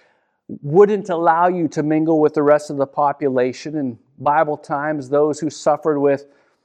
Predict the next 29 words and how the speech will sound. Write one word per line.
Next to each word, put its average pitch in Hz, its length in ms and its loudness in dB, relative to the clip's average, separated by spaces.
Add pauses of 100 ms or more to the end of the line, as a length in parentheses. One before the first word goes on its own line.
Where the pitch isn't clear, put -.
(400)
with 156 200 -2
these 165 220 -4
kind 160 220 -2
of 139 80 -4
skin 175 340 0
diseases 160 480 -2
were 156 160 0
treated 175 420 0
as 165 160 2
outcasts. 165 720 0
They 160 140 -4
couldn't 180 400 -2
come 190 260 0
into 175 200 -4
the 165 100 0
market. 170 540 0
There 165 120 2
were 170 340 0
no 170 280 -2
cures 165 840 -4 (640)
for 151 160 -4
these 143 240 -2
diseases, 131 800 -6
which 139 220 -4
gradually 147 640 -2
left 135 320 -6
the 139 80 -8
person 135 380 -8
disfigured 139 800 -6